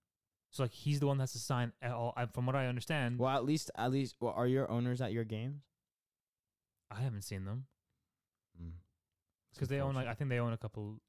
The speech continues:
Speaker 2: Yeah, they
Speaker 1: of
Speaker 2: own
Speaker 1: their
Speaker 2: the Red Sox.
Speaker 1: No, that's,
Speaker 2: No, no, that's
Speaker 1: that's
Speaker 2: Liverpool.
Speaker 1: Liverpool.
Speaker 2: Sorry. Uh, they own some, hold on, I'll check.
Speaker 1: But, um,
Speaker 2: Go on.
Speaker 1: I'm not there yet to rip apart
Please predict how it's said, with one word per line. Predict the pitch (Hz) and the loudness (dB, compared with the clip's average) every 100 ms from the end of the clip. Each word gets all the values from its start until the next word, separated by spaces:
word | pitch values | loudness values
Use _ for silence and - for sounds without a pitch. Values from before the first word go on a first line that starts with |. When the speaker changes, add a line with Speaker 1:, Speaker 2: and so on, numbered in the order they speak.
| _ _ | _ _
Speaker 2:
Yeah, | 117 117 | 0 2
they | 113 | 4
Speaker 1:
of | 113 | 2
Speaker 2:
own | 120 | 2
Speaker 1:
their | 110 110 | 2 2
Speaker 2:
the | 98 | 2
Red | 92 90 | 0 -4
Sox. | - 76 - - - _ _ _ _ _ 110 | -6 -6 -8 -14 -20 _ _ _ _ _ -4
Speaker 1:
No, | 107 92 - | -4 -4 -6
that's, | 110 135 | 0 2
Speaker 2:
No, | |
no, | 143 | 4
that's | 135 | 4
Speaker 1:
that's | 135 - | 2 2
Speaker 2:
Liverpool. | 113 107 120 | 0 2 2
Speaker 1:
Liverpool. | 92 87 92 | 0 0 -4
Speaker 2:
Sorry. | 104 92 82 - _ _ 50 64 | 0 0 0 -6 _ _ -18 -12
Uh, | 95 90 - _ _ _ _ _ _ - - 123 | -12 -12 -14 _ _ _ _ _ _ -20 -18 -6
they | 117 | -2
own | 117 123 | 0 0
some, | - 101 - - - - | -2 -6 -6 -14 -20 -16
hold | 104 95 | -8 -6
on, | 85 82 87 | -6 -8 -10
I'll | 90 | -10
check. | - - 101 - - - | -10 -10 -12 -16 -20 -8
Speaker 1:
But, | 139 147 143 | 0 2 4
um, | 147 143 135 | 4 4 2
Speaker 2:
Go | 117 | 0
on. | 92 90 104 | -2 -4 -4
Speaker 1:
I'm | 160 160 160 | -2 2 2
not | 180 165 143 | 2 2 4
there | 160 | 4
yet | 151 135 90 - - | 6 4 0 -6 0
to | 135 127 120 120 113 - _ _ _ _ _ _ _ _ _ _ _ _ _ _ _ _ - | 2 4 4 2 -2 -6 _ _ _ _ _ _ _ _ _ _ _ _ _ _ _ _ -10
rip | 131 131 127 | 0 0 0
apart | 117 117 113 110 | -2 0 2 2